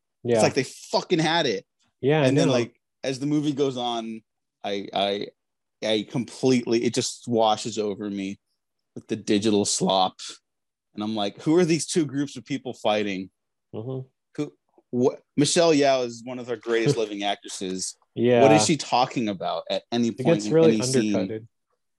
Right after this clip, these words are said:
Speaker 2: Yeah.
Speaker 1: Mm-hmm.
Speaker 2: Uh,
Speaker 1: Very
Speaker 2: but I, I
Speaker 1: undercutted.
Speaker 2: will say even the, the fight between Tony Leung and, and, uh, Simu is, uh, like, in the finale with the, the magic rings and whatever. That's usually, like, the least interesting part in all these, right?
Speaker 1: Mm-hmm.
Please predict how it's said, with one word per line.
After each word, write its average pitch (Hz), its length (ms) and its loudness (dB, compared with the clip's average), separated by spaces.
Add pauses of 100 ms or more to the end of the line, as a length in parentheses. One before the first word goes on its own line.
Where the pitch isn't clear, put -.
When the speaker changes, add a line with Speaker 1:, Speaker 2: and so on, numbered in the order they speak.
(140)
Speaker 2:
Yeah. 95 460 -2
Speaker 1:
Mm-hmm. - 60 -18 (680)
Speaker 2:
Uh, 50 260 -2
Speaker 1:
Very 123 200 -10
Speaker 2:
but 131 80 -2
I, 156 40 4
I 165 40 2
Speaker 1:
undercutted. 175 220 -2
Speaker 2:
will 214 80 -2
say 208 220 -6
even 185 420 -8
the, 175 160 -6
the 170 100 -12
fight 170 380 -2 (140)
between 156 420 -4
Tony 151 280 -2
Leung 147 500 -4
and, 131 320 -8
and, 120 300 0
uh, 110 300 2 (580)
Simu 143 580 2 (600)
is, 120 280 -2
uh, 117 420 -2
like, 113 160 -6
in 131 100 -4
the 127 80 -6
finale 120 480 -6
with 107 180 -8
the, 107 200 -6
the 113 60 -6
magic 113 420 -6
rings 120 220 -4
and 143 80 -6
whatever. 151 440 -6 (380)
That's 196 180 2
usually, 254 260 2
like, 185 120 2
the 127 80 -4
least 117 260 -2
interesting 123 380 -6
part 117 280 2
in 143 80 4
all 156 160 2
these, 180 480 -4 (120)
right? 139 220 2
Speaker 1:
Mm-hmm. 147 80 -2